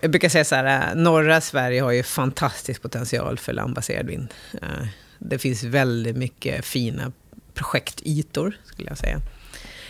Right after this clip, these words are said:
Det finns i mitt Sverige också. Eh, sen tycker jag södra Sverige, där är ju havsbaserad en, en, en given, om man, om man tittar i närtid, alltså det vill säga närmsta fem åren.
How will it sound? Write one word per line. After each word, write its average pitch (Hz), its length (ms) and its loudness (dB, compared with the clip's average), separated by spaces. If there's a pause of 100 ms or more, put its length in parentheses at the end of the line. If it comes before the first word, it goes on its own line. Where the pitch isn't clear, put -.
(100)
Det 156 80 4
finns 160 220 4
i 135 160 6
mitt 143 220 4
Sverige 123 340 6
också. 160 420 4 (120)
Eh, - 380 -2
sen 151 180 0
tycker 151 160 2
jag - 80 6
södra 160 280 6
Sverige, 160 440 6
där 147 220 2
är 147 160 6
ju 160 140 4
havsbaserad - 720 -4
en, - 180 -8
en, - 320 -8 (200)
en 147 80 -6
given, 127 580 0 (140)
om 143 120 -2
man, 127 140 0
om 135 100 0
man 135 100 4
tittar 135 240 4
i 131 60 6
närtid, 123 440 4
alltså - 160 -2
det 120 60 -2
vill 120 60 -4
säga 117 140 0
närmsta 143 340 -4
fem 156 280 -2
åren. - 200 -4